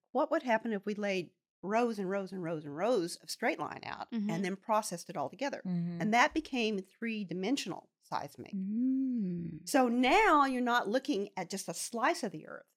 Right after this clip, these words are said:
Speaker 1: You're looking at a cube of the earth.
Speaker 3: Mm-hmm.
Speaker 4: Mm-hmm.
Speaker 1: And that helped us. I mean, it just, it revolutionized and, and changed the industry all over the world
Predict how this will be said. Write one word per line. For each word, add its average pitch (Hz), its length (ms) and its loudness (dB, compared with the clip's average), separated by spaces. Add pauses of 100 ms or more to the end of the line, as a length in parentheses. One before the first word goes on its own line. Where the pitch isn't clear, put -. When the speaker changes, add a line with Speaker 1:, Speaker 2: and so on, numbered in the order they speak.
(240)
Speaker 1:
You're 262 120 -2
looking 254 300 -4
at 202 120 0
a 180 80 -4
cube 247 760 0
of 143 140 -8
the 135 160 -12
earth. - 220 -14 (260)
Speaker 3:
Mm-hmm. 180 220 0
Speaker 4:
Mm-hmm. 190 380 2
Speaker 1:
And 247 340 4 (340)
that 285 340 8
helped 277 360 -2
us. - 300 -6 (920)
I 214 100 2
mean, 247 220 4
it 202 140 0
just, 247 220 -2 (100)
it 208 180 -2 (120)
revolutionized 254 1040 2
and, 170 180 -4 (240)
and 160 160 -2
changed 254 400 2
the 208 140 0
industry 208 400 -4
all 208 200 -2
over 165 120 -2
the 160 60 -6
world 185 420 -4